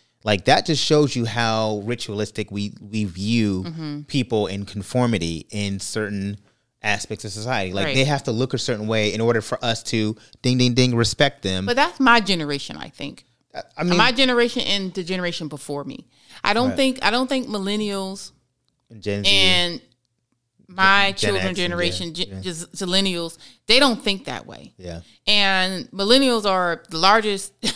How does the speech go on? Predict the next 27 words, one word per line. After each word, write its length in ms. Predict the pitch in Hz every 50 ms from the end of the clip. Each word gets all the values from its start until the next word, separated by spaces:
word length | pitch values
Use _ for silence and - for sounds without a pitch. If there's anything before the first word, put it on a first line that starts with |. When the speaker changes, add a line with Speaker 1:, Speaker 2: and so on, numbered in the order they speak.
| - 240
Speaker 2:
<laughs> 300 | 202 - - _ _ 175
generation 640 | - 240 233 185 175 175 180 180 - - - 208 - - - - _
on 160 | 190 180 - - -
earth 240 | 185 175 170 - -
right 180 | 139 120 - -
now. 240 | 90 80 64 - - _ _ _ _ _ _ 113
Speaker 1:
Mm. 140 | 101 - 175 87
Speaker 2:
So, 520 | - 220 208 196 185 180 170 165 165 - -
and 140 | 175 180 185
I 60 | 196
believe 300 | 190 202 190 190 180 156 160
you're 300 | 156 156 156 151 - - _ _ _
Speaker 1:
Yeah. 220 | 104 98 90 85
Speaker 2:
millennial, 380 | 170 160 165 160 156 147 139 139
right? 320 | 143 160 180 208 240 - -
Speaker 1:
Yeah. 220 | 98 90 85 80 80 - _ _ _ _
Speaker 2:
So 280 | - 294 254 240 233 -
I, 60 | - 240
it's 180 | 220 262 214 208
more 320 | 226 247 262 269 254 233
y'all 460 | 208 185 180 185 208 214 185 190 233 - - 240 220
<laughs> 160 | - - -
than 200 | 190 196 240 202
it 120 | 185 175
is 320 | 190 190 185 175 147 170 - - _ - -
of 160 | - 185 175
me 440 | 170 175 196 196 185 180 175 175 175